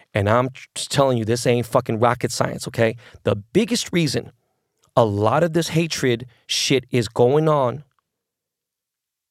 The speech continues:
all right, and still not anywhere near at the rate of how bad black people got it,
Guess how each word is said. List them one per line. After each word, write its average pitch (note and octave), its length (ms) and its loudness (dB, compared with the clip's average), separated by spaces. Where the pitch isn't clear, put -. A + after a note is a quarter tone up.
all G#2+ 100 0
right, A#2 200 -2
and C3 180 0
still F3+ 680 0
not C#3 240 2
anywhere F3+ 400 0
near D#3 300 0
at A#2 140 -4
the B2+ 80 -2
rate B2 200 -2
of A2+ 80 -6
how B2 160 0
bad A#2+ 320 0
black A#2 220 -2
people A2 180 -4
got G#2+ 240 -2
it, D3 140 -12